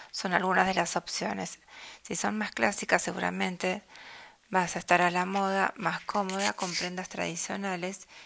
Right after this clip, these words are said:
y no con jeans y chatitas. Tal vez con pantalones o, o leggings, pero en negro, azul oscuro, o una camisa blanca, puede ser también plataformas de color, eh, que sean protagonistas o zapatos. Vieron que los zapatos también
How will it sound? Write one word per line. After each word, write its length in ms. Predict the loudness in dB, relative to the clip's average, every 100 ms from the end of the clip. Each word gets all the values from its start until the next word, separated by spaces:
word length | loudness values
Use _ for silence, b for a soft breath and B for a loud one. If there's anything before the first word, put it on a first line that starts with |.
| B
y 160 | -6 -4
no 160 | -4
con 220 | -2 -2 0
jeans 440 | 0 -2 -4 -6
y 60 | -4
chatitas. 800 | -4 -2 -4 -6 -6 -8 -8 -14 B B B B -8
Tal 160 | -6
vez 160 | -4 -6
con 200 | -6 -4
pantalones 680 | -4 -2 -4 -2 -4 -6 -6
o, 80 | -6
o 120 | -6
leggings, 440 | -4 -4 -4 -8 -8
pero 400 | -6 -4 -4 -6 -8 _ B B B B B
en 180 | -12 -8
negro, 380 | -4 -4 -4 -4
azul 360 | -4 -4 -4 -6
oscuro, 800 | -8 -4 -2 -2 -2 -2 -4 -10
o 100 | -10
una 460 | -10 -10 -8 -4 0
camisa 400 | 0 -2 -6 -6
blanca, 560 | -4 -4 -4 -4 -6
puede 220 | -6 -6 -6
ser 240 | -10 -10
también 440 | -8 -8 -8 -10 -14 B B B -10
plataformas 800 | -8 -6 -8 -8 -8 -6 -6 -10
de 100 | -8
color, 640 | -8 -4 -2 -2 -4 -10 B B B B B -8
eh, 380 | -6 -4 -6 -8
que 100 | -8
sean 220 | -6 -6
protagonistas 800 | -6 -6 -6 -4 -6 -6 -6 -8
o 60 | -8
zapatos. 680 | -10 2 4 4 0 -8
Vieron 240 | -8 -12 -10
que 100 | -10
los 100 | -8
zapatos 420 | -6 -6 -8 -10
también 460 | -10 -10 -10 -10